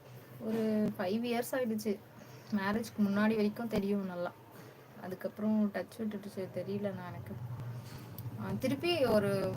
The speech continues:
ஒன் வீக் அது, அது நம்ம இது பண்ணோம்னா திருப்பி எல்லாமே ஞாபகம் வந்துரும்.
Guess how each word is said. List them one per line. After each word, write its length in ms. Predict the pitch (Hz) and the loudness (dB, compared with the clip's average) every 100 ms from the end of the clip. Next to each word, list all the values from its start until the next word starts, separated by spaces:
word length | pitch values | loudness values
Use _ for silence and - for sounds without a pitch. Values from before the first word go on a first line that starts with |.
| 202 | 6
ஒன் 200 | 214 214 | 8 8
வீக் 220 | 226 240 | 6 2
அது, 280 | 226 190 185 180 175 - - - - - - - - | 2 4 4 4 2 0 -2 0 2 2 2 0 0
அது 100 | 202 | 0
நம்ம 220 | 196 190 | 0 0
இது 120 | 196 | 2
பண்ணோம்னா 420 | 214 220 196 202 - | 2 2 0 0 0
திருப்பி 300 | 208 220 220 | -2 0 0
எல்லாமே 340 | 190 190 202 | 2 2 4
ஞாபகம் 460 | 196 180 185 202 185 | 4 4 2 2 2
வந்துரும். 480 | 175 170 - - | 2 0 -2 -4